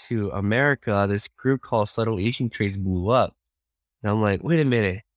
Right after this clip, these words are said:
Facebook groups are in now.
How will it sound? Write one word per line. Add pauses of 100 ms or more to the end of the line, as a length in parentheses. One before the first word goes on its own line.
(1040)
Facebook
groups
are
in
now.